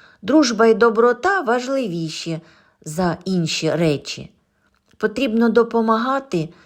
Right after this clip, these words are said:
іншим та бути щедрим. А жадібність та накопичення до добра не доводять. А ще,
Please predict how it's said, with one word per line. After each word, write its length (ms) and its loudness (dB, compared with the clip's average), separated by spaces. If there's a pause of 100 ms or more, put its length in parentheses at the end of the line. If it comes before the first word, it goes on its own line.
(140)
іншим 520 -6 (180)
та 100 -4
бути 320 -2
щедрим. 600 -8 (560)
А 200 0
жадібність 920 -2
та 160 0
накопичення 1160 -2
до 220 0
добра 500 2
не 160 -2
доводять. 880 -2
А 140 -8
ще, 540 -6